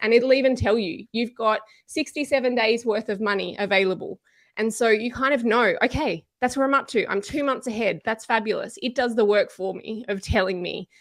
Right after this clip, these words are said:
like, how, how am I going at saving my money? And their theory is you give every dollar a job. As the money comes in, you wanna make sure that that money is attributed somewhere,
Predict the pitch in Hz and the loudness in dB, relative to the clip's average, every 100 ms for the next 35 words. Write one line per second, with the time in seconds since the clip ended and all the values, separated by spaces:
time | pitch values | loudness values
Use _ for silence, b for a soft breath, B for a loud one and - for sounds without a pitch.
0 | b - 180 - 202 - 220 214 208 208 | b -4 -4 -4 -14 -2 4 6 6 2
1 | 226 226 226 208 190 185 185 185 185 - | 0 2 2 2 2 2 0 0 -4 -4
2 | 190 180 185 180 170 170 202 302 B B | -4 -2 -4 -6 -6 -6 -6 -8 B B
3 | B - 208 208 - 202 220 233 247 247 | B -4 0 0 -2 -8 -2 0 2 0
4 | 214 202 190 185 - 226 220 233 202 - | 0 0 0 -2 -2 -6 -2 -4 -4 -2
5 | 214 208 214 190 190 185 165 - - - | 0 0 0 -2 -2 -4 -6 -10 -12 -14
6 | _ b b b 202 202 202 214 240 254 | _ b b b -4 0 0 0 -2 -2
7 | 226 208 208 240 - 220 208 240 247 226 | -2 0 0 -2 -2 -4 -2 -2 0 -2
8 | - - 208 202 - 190 220 - 220 214 | -4 -4 -2 -2 -4 2 2 4 0 0
9 | 262 392 240 208 196 233 196 202 190 175 | 0 -2 -2 -4 -4 -4 -4 -2 -4 -6
10 | - 180 196 214 277 | -4 -4 -2 -4 -4